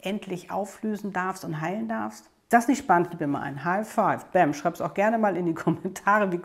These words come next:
cool das eigentlich ist. Klar ist es vielleicht anstrengender als für andere, aber wie cool ist das, wenn du eine Herausforderung gemeistert hast? Wow, wie stark du dich fühlst, wie groß du dich fühlst und vor allen Dingen erkennst du, welche Macht du hast. Du bist so machtvoll.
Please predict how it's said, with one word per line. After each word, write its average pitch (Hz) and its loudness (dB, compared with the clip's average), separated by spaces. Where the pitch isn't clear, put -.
cool 269 2
das 254 -2
eigentlich - -6
ist. - -20
Klar 302 2
ist 220 -2
es 202 -2
vielleicht 190 2
anstrengender 190 4
als 185 2
für - 2
andere, 175 2
aber 208 2
wie 185 -4
cool 202 2
ist 208 -4
das, 185 -4
wenn 170 -2
du 208 -4
eine 190 -4
Herausforderung 185 -6
gemeistert 170 -6
hast? 139 -12
Wow, 214 8
wie 202 0
stark 247 2
du 220 -2
dich 180 -4
fühlst, 170 -4
wie 190 -4
groß 247 0
du 233 -2
dich 170 -6
fühlst 139 -6
und 247 0
vor - -4
allen 233 0
Dingen 175 -2
erkennst 226 -4
du, 165 -2
welche 165 -6
Macht 262 -4
du 180 -6
hast. 151 -10
Du 208 -6
bist 240 -8
so 285 0
machtvoll. - -6